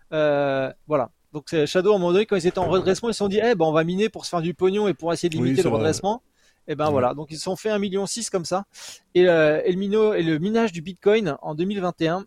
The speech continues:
Speaker 1: euh, c'est la conso d'électricité de l'Argentine et l'émission de C O deux de la métropole de Londres. Pour vous donner un petite idée, quoi.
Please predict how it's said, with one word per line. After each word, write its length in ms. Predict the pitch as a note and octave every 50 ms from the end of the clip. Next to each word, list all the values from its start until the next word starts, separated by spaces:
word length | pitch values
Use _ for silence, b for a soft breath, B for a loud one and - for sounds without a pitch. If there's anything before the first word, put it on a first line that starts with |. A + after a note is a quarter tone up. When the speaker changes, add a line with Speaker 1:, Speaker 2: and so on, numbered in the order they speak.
| - -
Speaker 1:
euh, 200 | E3 D#3 D3 D3
c'est 140 | - - F3+
la 100 | F3 E3+
conso 320 | - G#3 G#3 - - A#3+
d'électricité 480 | G3 F#3+ - - F#3+ - - - - A3
de 100 | F#3+ E3+
l'Argentine 640 | D3+ E3+ F#3+ F#3+ D#3+ F3+ F#3+ - - A3 A3+ A#3 G#3 -
et 80 | F3 D#3+
l'émission 340 | F3 F3+ G3 F3+ - G#3 G#3
de 60 | G3
C 140 | - - F3+
O 40 | E3+
deux 120 | G#3 A3+
de 40 | F3+
la 60 | D#3+
métropole 420 | D#3+ E3 - F3 E3 - F#3+ F#3
de 80 | D3+ E3
Londres. 280 | D#3 D3+ C#3+ B2 - _ _ _ _ _
Pour 120 | D3+ C3
vous 80 | C#3 C#3+
donner 260 | D#3+ D#3+ F3 F#3 F#3 - _ -
un 100 | D3 C#3+
petite 200 | - _ _ D3
idée, 160 | B2+ C3+ C3
quoi. 180 | - B2+ -